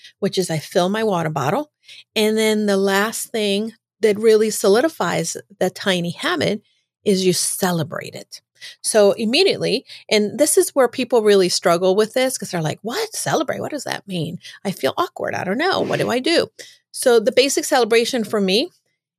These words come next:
is I tell myself, "Good job, Julie. You did it." And that small,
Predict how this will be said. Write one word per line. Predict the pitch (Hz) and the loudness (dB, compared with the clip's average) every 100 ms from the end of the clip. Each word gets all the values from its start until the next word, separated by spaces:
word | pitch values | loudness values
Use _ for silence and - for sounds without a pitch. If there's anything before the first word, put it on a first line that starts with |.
| _ | _
is | 208 196 196 | -2 0 0
I | 214 | -2
tell | 202 226 | 0 0
myself, | 208 196 185 170 | 0 0 -2 -4
"Good | 254 220 | -4 0
job, | 180 175 | 0 0
Julie. | 104 95 - _ _ _ - | -2 -4 -6 _ _ _ -2
You | 185 | 2
did | 147 | 2
it." | - - _ _ - - - _ _ | 0 -8 _ _ -16 -16 -18 _ _
And | - 277 269 254 | -2 0 0 -2
that | 240 240 262 269 330 - | -6 0 0 0 -2 -2
small, | - 240 233 233 233 262 277 | -4 0 2 4 4 2 -2